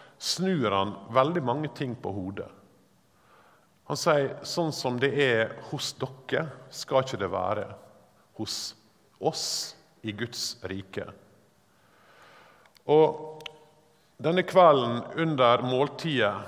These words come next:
når de sitter og snakker egentlig om dette her, for disiplene, det leser vi jo flere ganger når vi leser om dette siste måltidet, at en av tingene de snakket om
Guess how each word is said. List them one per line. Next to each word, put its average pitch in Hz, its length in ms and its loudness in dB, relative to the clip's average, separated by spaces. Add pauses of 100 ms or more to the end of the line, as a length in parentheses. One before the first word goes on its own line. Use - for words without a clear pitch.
(880)
når 127 260 -2
de 131 100 6 (120)
sitter - 340 -4
og 120 60 -2
snakker 135 580 -2
egentlig 113 520 -2
om 135 120 -4
dette 107 300 -4
her, 101 260 0
for 135 160 -4
disiplene, 117 760 -2 (580)
det 156 140 -2
leser 165 400 2
vi 113 80 0
jo 113 160 0 (100)
flere 131 340 4
ganger 107 480 0
når 104 160 -4
vi 104 120 -2 (120)
leser 107 480 -4
om 98 60 -8
dette 98 260 -8
siste 107 320 -8
måltidet, 95 460 -8
at - 380 -8
en 120 180 0
av 107 160 -4
tingene 107 420 -6
de 107 160 2
snakket - 720 -4
om 90 160 -4